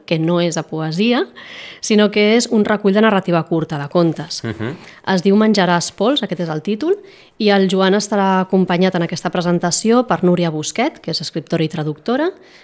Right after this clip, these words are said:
Speaker 1: pel Joan Vigó, que és escriptor i poeta, i per Ivet Suarsko, que és humanista, escriptora i ha escrit l'epíleg del llibre. Aquests, aquests contes són un recull de catorze, catorze històries, i destaquen per l'ori-,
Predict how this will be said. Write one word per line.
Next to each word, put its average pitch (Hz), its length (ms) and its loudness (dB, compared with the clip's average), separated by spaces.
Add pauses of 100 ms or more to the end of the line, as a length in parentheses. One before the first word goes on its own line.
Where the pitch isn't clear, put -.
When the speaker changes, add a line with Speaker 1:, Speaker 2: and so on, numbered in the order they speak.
(160)
Speaker 1:
pel 175 120 2
Joan 160 220 0
Vigó, 214 380 -2
que - 80 -10
és - 100 -8
escriptor 175 320 -6
i 165 60 -2
poeta, 190 420 -2 (220)
i 196 100 0
per 185 160 -2
Ivet 170 380 0
Suarsko, 202 580 -2
que 185 120 0
és 170 80 -2
humanista, 190 680 2 (540)
escriptora 220 800 0
i 185 180 -2
ha 165 40 2
escrit 170 260 -2
l'epíleg 165 480 -2
del 170 140 0
llibre. 151 320 -2 (480)
Aquests, - 540 -2 (120)
aquests 208 240 -4
contes 269 320 2
són 196 160 4
un 190 120 4
recull 262 280 -2
de 214 80 0
catorze, 233 420 0
catorze 170 320 -4
històries, 233 760 0 (200)
i 226 240 2
destaquen 226 640 2
per 196 140 2
l'ori-, 185 280 2